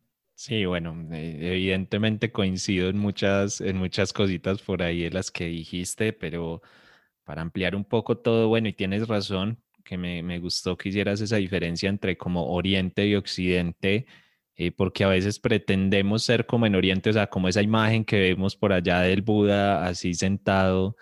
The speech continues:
y realmente no comprendemos muy bien qué significa eso, o qué es, y nos llega una información a veces muy tergiversada y a veces muy compleja de manejar, y ahí es donde yo siento que a veces nos perdemos y se nos va.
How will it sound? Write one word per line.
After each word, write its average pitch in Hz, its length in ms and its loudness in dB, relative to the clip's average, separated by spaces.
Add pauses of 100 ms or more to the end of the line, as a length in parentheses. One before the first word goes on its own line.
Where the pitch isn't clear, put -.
(320)
y 87 160 0
realmente 90 640 2
no 101 140 2
comprendemos 90 680 0
muy 95 260 0
bien 95 260 0
qué 95 160 -4
significa 87 840 -4
eso, 95 540 -2 (360)
o 92 200 -4
qué 92 440 2
es, 107 140 0
y 104 60 0
nos 92 180 0
llega 90 200 0
una 95 120 2
información 90 560 -2
a 87 60 -2
veces 95 360 -2
muy 98 220 -2
tergiversada 87 880 -2
y 92 80 -2
a 87 60 0
veces 87 320 -4
muy 95 200 -2
compleja 92 580 -4
de 90 80 -4
manejar, 82 640 -6 (340)
y 95 120 -2
ahí 92 140 2
es 87 120 0
donde 98 240 -2
yo 87 120 -2
siento 95 360 -4
que - 100 -6
a 92 60 0
veces 92 460 -4
nos 90 240 -4
perdemos 90 580 -4
y 104 60 -6
se 90 120 -6
nos 80 220 -6
va. 82 300 -4